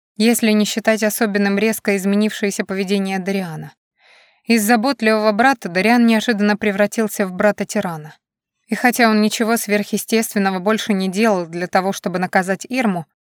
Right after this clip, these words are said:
я имею в виду применение физической силы или банальных нотаций, всё же он на наивысшем уровне поддерживал свои предыдущие успехи на этом поле боя — виртуозно растягивая невидимые нити свершившегося наказания.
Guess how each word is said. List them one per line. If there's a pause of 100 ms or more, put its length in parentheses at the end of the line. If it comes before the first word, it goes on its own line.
(120)
я
имею
в
виду
применение
физической
силы
или
банальных
нотаций, (260)
всё
же
он
на
наивысшем
уровне
поддерживал
свои
предыдущие
успехи
на
этом
поле
боя — (480)
виртуозно
растягивая
невидимые
нити
свершившегося
наказания.